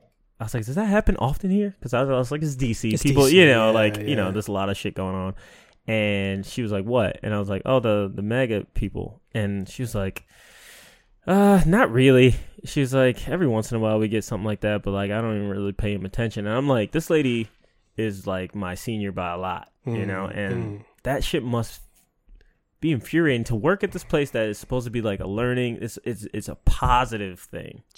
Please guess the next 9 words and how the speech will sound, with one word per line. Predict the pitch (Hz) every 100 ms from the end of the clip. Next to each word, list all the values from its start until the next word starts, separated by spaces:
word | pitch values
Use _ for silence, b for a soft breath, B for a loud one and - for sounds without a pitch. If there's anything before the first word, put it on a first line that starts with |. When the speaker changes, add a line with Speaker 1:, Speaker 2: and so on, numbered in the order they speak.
| -
Speaker 2:
Right. | 127 104 101 _ _ _ 113
Speaker 1:
And | 113 110
you're | 107 -
obviously | 127 127 123 117 - 117 113
doing | 104 110 107
this | 104 -
thing | 110 101 101
to | - 101
be, | 95 104 104 95 92